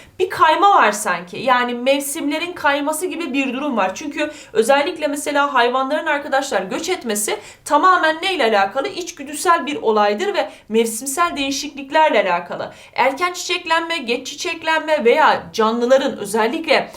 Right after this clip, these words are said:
insanların dışındaki hayvanları düşündüğünüzde içgüdüsel olarak hareket eden, dürtüleriyle hareket eden canlıları düşündüğümüzde çiftleşme dönemleri de yine mevsimlerle alakalıdır.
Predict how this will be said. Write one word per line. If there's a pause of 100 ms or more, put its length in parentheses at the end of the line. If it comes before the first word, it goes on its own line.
(140)
insanların
dışındaki
hayvanları
düşündüğünüzde
içgüdüsel
olarak
hareket
eden,
dürtüleriyle
hareket
eden
canlıları
düşündüğümüzde (240)
çiftleşme
dönemleri
de
yine
mevsimlerle
alakalıdır.